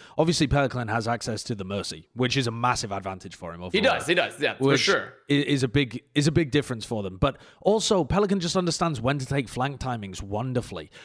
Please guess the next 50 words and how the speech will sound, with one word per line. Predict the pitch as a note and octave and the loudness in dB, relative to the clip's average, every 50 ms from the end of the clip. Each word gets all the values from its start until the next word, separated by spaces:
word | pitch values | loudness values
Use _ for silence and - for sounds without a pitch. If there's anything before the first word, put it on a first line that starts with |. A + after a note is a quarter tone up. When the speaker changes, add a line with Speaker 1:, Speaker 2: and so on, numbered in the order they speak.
| - _ | -8 _
Speaker 1:
whereas | - C#3+ C#3+ D3 C#3+ A#2+ | 0 2 4 4 2 2
I | C#3+ C#3+ | 2 0
feel | C#3 - F3 E3+ | 2 2 2 2
like | D#3+ D#3 C#3+ | 2 2 0
Nero | C3 C#3+ D3 C#3+ C#3 C3 C3 B2+ A#2+ - - - - - - | 2 2 2 4 4 4 4 2 0 -2 -8 -16 -18 -16 -12
is | - - C#3 C#3 C#3 C3+ B2 | -8 -4 0 2 2 2 2
still | - - - - D3+ D3 C#3+ C#3+ C#3+ C3+ | 0 -2 -2 2 2 4 4 4 2 2
trying | A#2+ - - - C3 B2+ C3 C3 C3 | 0 -2 -2 -2 0 0 0 0 -2
to | A#2 - A#2+ | -2 -4 -2
get | A2 B2 A#2+ A2 | -2 -2 -4 -4
to | B2 | -6
grips | G#2 B2 B2+ C#3 C3+ - - | -4 0 0 0 0 -2 -4
with | D3+ D3 C3+ | -2 0 0
that. | E3 E3+ E3+ C3+ - - - - - - _ - | 0 0 0 -2 -6 -12 -20 -20 -20 -12 _ 0
Like, | B2 C3 A2+ D3+ | 0 0 2 2
in | D3 C#3 | 2 2
this | C#3+ D#3 D3+ - | 2 2 2 2
engagement | D#3+ D3 C3 C#3 C#3 B2 - B2+ A#2 A2 | 2 2 2 2 2 0 -2 -4 -6 -4
as | A#2 A2 | -4 0
well, | B2+ C#3+ C#3 B2 | 2 2 2 2
just | G2+ F#2+ A2+ - C#3+ | 0 -4 -6 -4 -2
no | C3+ C3 C3+ C#3+ C#3+ | 2 2 4 4 4
value | B2+ A#2+ A#2+ B2+ C3+ C3 C3+ B2+ | 2 2 2 2 2 2 0 0
found | - C#3+ C3+ C#3 B2+ - | 0 0 0 0 -2 -2
from | C3 B2 | -4 -6
the | A#2 G#2 | -6 -4
duplicate. | G2+ A#2+ C3+ B2+ - B2+ B2 - C#3 C3 C3 - - - - - _ | -2 0 0 2 2 0 0 2 2 2 2 0 -2 -10 -20 -20 _
Supercharger | - - D3 C3 A#2+ B2+ - C3+ C3+ B2+ B2 A#2+ | -4 0 0 0 0 2 2 2 2 2 0 0
put | - C#3 A#2+ | 0 0 0
in | A2+ | 0
a | A#2+ | 0
weird | A2+ B2 B2+ B2+ G#2 | 0 2 2 2 2
position. | - A2 A2+ C3 A#2+ - C3+ B2+ | 0 -2 0 0 -2 -2 -4 -4
They | A#2 | -2
haven't | A2+ B2 C3 A#2+ | -2 -2 -2 -2
gained | G#2+ B2 B2+ A#2 | -2 -2 -2 -2
any | A2+ A2 A2 | -2 -4 -4
space | - - - B2 B2+ B2+ - - | -4 -4 -2 -2 -2 -2 -2 -2
off | B2 - | -4 -4
the | A#2 | -4
back | G2 A#2 A#2 B2 - C3 | -6 -4 -6 -6 -6 -6
of | A2+ B2+ | -4 -2
it. | C#3 C3 A#2 - - - - - - - | 0 0 -2 -4 -8 -20 -20 -20 -8 -2
It's, | - D3 B2+ - - - - - _ _ _ _ _ _ _ _ _ _ - | -2 -2 -2 -2 -6 -6 -6 -10 _ _ _ _ _ _ _ _ _ _ 0
it, | E3+ F#3 F3+ - E3 E3 F3 E3+ | 2 2 2 0 0 0 2 2
it, | - - | 2 2
it | - E3 E3+ | 2 4 4
is | G#3 A3+ - | 4 2 2
sloppy, | - - - C3+ C#3+ E3 E3+ - G#3 G#3+ A3 G3 - - - - _ _ | 0 -2 0 2 2 2 2 2 2 2 0 -2 -6 -10 -20 -20 _ _
but | - E3 D#3+ D#3 - _ | 0 0 0 0 -4 _